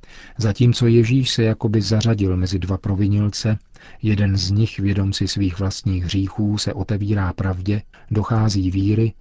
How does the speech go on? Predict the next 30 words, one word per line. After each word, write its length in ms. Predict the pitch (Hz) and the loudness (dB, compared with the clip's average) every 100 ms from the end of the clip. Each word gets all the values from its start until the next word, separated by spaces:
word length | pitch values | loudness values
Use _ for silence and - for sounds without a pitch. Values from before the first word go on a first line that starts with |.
| - | -8
a 120 | 104 | -6
prosí 460 | - 113 107 135 123 | -2 -2 0 0 0
židovského 640 | 104 110 - - 110 110 | 0 0 -2 -2 0 0
krále: 500 | - 107 98 90 82 - - - - | 0 -2 0 -2 -4 -8 -20 -20 -8
„Ježíši, 640 | - 98 98 104 - 110 104 - - - | -2 0 0 -2 -2 -2 -2 -6 -20 -8
pamatuj 440 | - 104 110 110 101 | 0 2 2 2 2
na 140 | 104 | 2
mne, 240 | 107 113 113 | 2 2 0
až 260 | 113 101 | -2 -4
přijdeš 460 | - 110 101 107 98 | -4 -2 0 0 0
do 120 | 101 | -4
svého 360 | - 107 104 104 | -2 -2 0 0
království.“ 800 | 104 104 95 87 - 73 71 - - - - - - | 0 0 -2 -4 -8 -8 -10 -12 -20 -20 -20 -20 -4
Od 200 | 120 - - | -2 -2 -2
toho, 280 | 123 123 131 | 2 2 2
který 500 | - - 110 101 104 | -2 -2 0 2 2
je 120 | 98 | 0
dříve 420 | 92 98 110 110 | 0 0 2 4
než 180 | 110 - | 2 0
všechno 400 | - 104 - 101 | -4 -2 -2 -2
ostatní 760 | 101 - 110 - 117 107 113 | -4 -2 -4 -2 0 0 -2
a 120 | - | -4
všechno 400 | - - 92 107 | -6 -6 -2 -2
v 60 | 95 | 0
něm 200 | 98 92 | 0 0
trvá, 460 | 101 98 104 104 107 - - | -2 0 0 0 -2 -10 -8
obdržel 680 | - 104 117 107 123 120 - | -6 0 0 4 4 4 2
onen 380 | - 104 92 90 | 0 2 2 0
dobrý 320 | 98 104 98 | 0 0 0
lotr 360 | 92 - 117 | 0 -2 -2